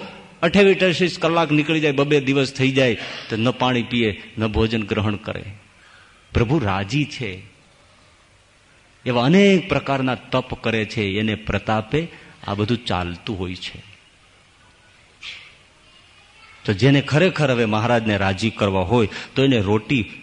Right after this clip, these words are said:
એના બાબતમાં આટલું ધ્યાન અવશ્ય રાખવું પડે. તમે રાયપુર બાજુ નીકળ્યા હોય ને ભજીયાની સુગંધ ભાળી જાઓ ને પછી પાંચ પચીસ ખાઈ જાઓ, એ સત્સંગમાં ન ચાલે. મન રાજી થાય પણ એ જે અધિષ્ઠાતા છે એ રાજી ન થાય.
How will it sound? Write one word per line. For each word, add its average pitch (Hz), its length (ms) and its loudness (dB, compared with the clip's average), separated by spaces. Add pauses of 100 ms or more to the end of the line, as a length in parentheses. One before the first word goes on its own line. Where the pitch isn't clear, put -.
(160)
એના 113 220 0
બાબતમાં 107 500 0
આટલું 98 260 -4
ધ્યાન 92 360 -2
અવશ્ય 101 360 -2
રાખવું 92 400 -2
પડે. 101 240 2 (220)
તમે 147 220 4
રાયપુર 143 360 4
બાજુ 117 280 2
નીકળ્યા 117 380 2
હોય 107 80 0
ને 98 60 -4
ભજીયાની 117 380 2
સુગંધ 107 420 -2
ભાળી 107 240 0
જાઓ 104 160 0
ને 95 60 -2
પછી 104 180 -4
પાંચ 107 280 -2 (120)
પચીસ 104 400 -4
ખાઈ 107 300 0
જાઓ, 104 260 2 (540)
એ 104 40 -4
સત્સંગમાં 98 640 -4
ન 85 140 -4
ચાલે. - 380 -14 (1500)
મન 226 260 8
રાજી 214 320 6
થાય 156 340 4
પણ 147 280 2
એ 147 180 4
જે 135 160 2
અધિષ્ઠાતા 123 640 0
છે 110 160 -4
એ 110 220 0
રાજી 101 300 0
ન 120 140 0
થાય. 147 240 -8